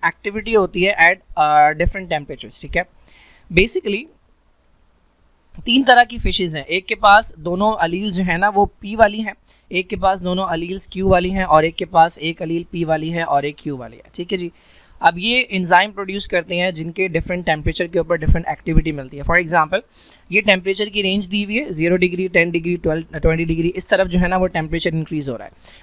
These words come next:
और ये relative activity है, enzyme की activity है, इस तरफ जो है ना वो enzyme की एक्टिविटी increase हो रही है वाई एक्सिस के ऊपर। अब अगर आप, आ, वो देखें जिसका genotype small p small पी है, ठीक है, या पीपी है, अम,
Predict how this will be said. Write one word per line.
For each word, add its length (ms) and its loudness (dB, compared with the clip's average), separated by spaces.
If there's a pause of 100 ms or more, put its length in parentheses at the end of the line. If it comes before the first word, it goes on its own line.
और 160 6
ये 140 -2
relative 380 2
activity 500 -6
है, 40 -2
enzyme 380 -2
की 140 -6
activity 420 -6
है, 60 0
इस 200 -12
तरफ 200 -2
जो 100 -4
है 100 -2
ना 100 -6
वो 80 -4
enzyme 340 0
की 100 -4
एक्टिविटी 360 -6
increase 360 -6
हो 80 -8
रही 120 -12
है 60 -8
वाई 200 2
एक्सिस 320 -8
के 100 -12
ऊपर। 180 -16 (840)
अब 120 4
अगर 140 4
आप, 180 6 (200)
आ, 420 6 (140)
वो 180 8
देखें 460 -2
जिसका 320 -2
genotype 680 0
small 380 4
p 180 -8
small 380 0
पी 200 -4
है, 280 -6
ठीक 180 -14
है, 160 -2 (280)
या 120 0
पीपी 360 -6
है, 160 -8 (680)
अम, 640 8